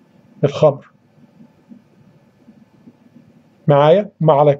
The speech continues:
مع ملاحظة المسيح كمان بيفرق ما بين جسد ودم، مش هيكونوا مع بعض، معناه إنه هيحصل انفصال الدم عن الجسد في وقت الصليب،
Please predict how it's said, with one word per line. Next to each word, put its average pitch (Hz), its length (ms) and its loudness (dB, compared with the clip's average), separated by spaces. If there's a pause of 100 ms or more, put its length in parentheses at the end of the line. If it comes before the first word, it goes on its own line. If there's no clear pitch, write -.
(120)
مع 139 140 2
ملاحظة 147 480 -2
المسيح 147 340 -2
كمان 156 260 0
بيفرق 151 360 0
ما 139 120 -6
بين 147 160 -4
جسد 147 320 -2
ودم، 156 220 0
مش 143 240 -12
هيكونوا 175 260 -2
مع 143 200 2
بعض، 190 320 2 (320)
معناه 151 300 2
إنه 143 160 -2
هيحصل 147 400 0
انفصال 139 440 -4
الدم 139 380 -2
عن 139 160 -6
الجسد 156 440 0 (420)
في 151 260 0 (160)
وقت 151 240 -2
الصليب، 131 380 -4